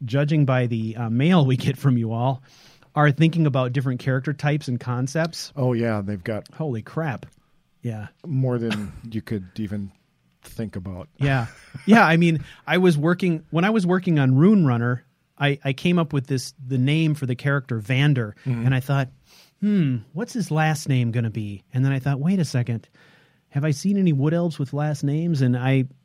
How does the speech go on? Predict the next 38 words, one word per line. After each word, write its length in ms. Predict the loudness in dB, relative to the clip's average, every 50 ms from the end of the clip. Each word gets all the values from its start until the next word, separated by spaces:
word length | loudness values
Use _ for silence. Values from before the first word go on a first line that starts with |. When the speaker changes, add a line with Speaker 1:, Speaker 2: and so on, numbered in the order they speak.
| _ _ _ _ _ _ -10
Speaker 1:
I 80 | -8 -4
hadn't. 420 | -2 0 0 2 2 0 0 0
I 100 | 0 0
did 180 | 0 0 0 0
my 80 | 0
research 540 | 0 2 2 2 2 2 2 0 0 0 0 -2
and 80 | -2
I 80 | -2 -4
couldn't 320 | -4 -4 -4 -4 -4 -6 -10 _
find 300 | -4 -2 -2 0 2 2
anything. 540 | 2 2 2 2 0 0 0 0 0 -2 -2 -6 -12 -20 -20 -20 _ _ -4
And 300 | 0 2 2 4 4 2
I 60 | 2 2
went 180 | 2 0 0 -2
to 60 | -6
Tamriel 440 | -6 -4 -2 -2 -2 -2 -2 -2 -2
Vault 460 | 0 0 0 0 -2 -4 -8 -12 -20 -12 -8
and, 480 | -6 -4 -4 -4 -4 -4 -4 -6 -6
uh, 240 | -8 -8 -8 -8 -8 -6
got 220 | -4 -2 -2 0
involved 440 | -2 -2 -2 -2 -2 -2 -2 -2 -4
in 80 | -6
some 180 | -6 -6 -6 -6
conversations 800 | -4 -4 -4 -4 -4 -6 -6 -4 -4 -4 -4 -4 -6 -6 -6 -6
with 100 | -8 -8
the 60 | -8
good 200 | -6 -6 -6 -4 -4
people 280 | -4 -4 -4 -4 -6
there. 280 | -4 -2 -2 0 -2 -2
And 280 | -2 -4 -4 -2 -2
we 120 | -2 -2 -2
had 180 | -2 -4 -4
this 120 | -4 -6 -4
whole 200 | -2 -2 0 0
great 300 | 0 0 0 0 0 0
discussion 560 | -2 -6 -10 -4 0 0 0 2 2 2 2
<laughs> 80 | 2 0
about, 300 | 0 -2 -2 -2 -4